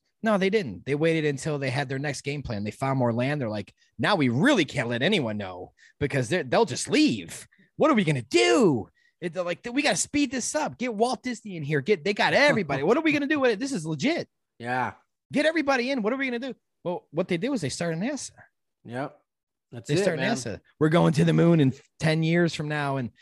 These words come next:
Speaker 1: ten years, Walt Disney, it's all he did. Outer space, outer space, Magic Mountain, Magic, uh,
Speaker 2: You're
Speaker 1: uh,
Speaker 2: s-
Speaker 1: uh, uh,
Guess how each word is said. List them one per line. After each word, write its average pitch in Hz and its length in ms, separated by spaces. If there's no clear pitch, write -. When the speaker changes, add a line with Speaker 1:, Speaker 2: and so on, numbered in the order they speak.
Speaker 1:
ten 170 320
years, 165 420
Walt 156 300
Disney, 147 260
it's 120 140
all 139 80
he 139 80
did. 123 160
Outer 107 220
space, - 520
outer 107 220
space, - 500
Magic 117 380
Mountain, 98 400
Magic, 107 320
uh, 139 140
Speaker 2:
You're 165 80
Speaker 1:
uh, 131 80
Speaker 2:
s- 139 60
Speaker 1:
uh, 127 240
uh, 127 200